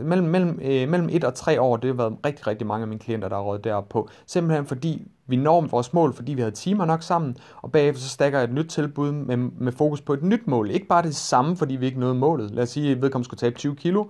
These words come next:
Du hjælper kun vedkommende med at tabe femten kilo. Nu skal du altså sælge et forløb baseret på de sidste fem kilo, som vedkommende ikke nåede. Det er nederen. Det er nederen for klienten, det er nederen for dig, det er nederen for dit navn. Klienten er allerede demotiveret her. Så i stedet for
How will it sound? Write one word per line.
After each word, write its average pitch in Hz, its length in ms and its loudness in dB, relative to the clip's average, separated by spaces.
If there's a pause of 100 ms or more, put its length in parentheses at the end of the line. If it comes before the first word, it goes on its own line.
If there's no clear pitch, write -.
(300)
Du 135 60 2
hjælper 113 200 4
kun 123 200 0
vedkommende 117 440 0
med 78 100 -2
at - 60 -6
tabe 110 260 -2
femten 160 320 0
kilo. 151 300 0 (280)
Nu 160 80 0
skal 160 160 2
du 120 60 6
altså 120 160 0
sælge 143 260 2
et 151 80 0
forløb 135 380 0
baseret 120 340 0
på - 80 -6
de 113 80 0
sidste 135 260 -8
fem 117 200 -4
kilo, 117 280 -4
som 113 180 -6
vedkommende 113 300 -2
ikke 117 100 -6
nåede. 127 240 2 (280)
Det 135 40 -2
er 139 60 2
nederen. 135 580 4 (400)
Det 143 60 -2
er 139 40 -2
nederen 143 380 4
for 117 80 -6
klienten, 139 500 -2
det 123 60 0
er 120 40 0
nederen 135 260 0
for 120 100 -12
dig, 131 260 2
det 135 60 0
er 120 40 0
nederen 131 240 0
for 107 60 -14
dit 104 180 -12
navn. 135 320 2 (280)
Klienten 131 300 0
er 120 40 0
allerede 123 300 2
demotiveret 101 540 -2
her. 98 260 -8 (800)
Så - 160 -2
i 135 60 2
stedet 185 320 4
for 160 360 2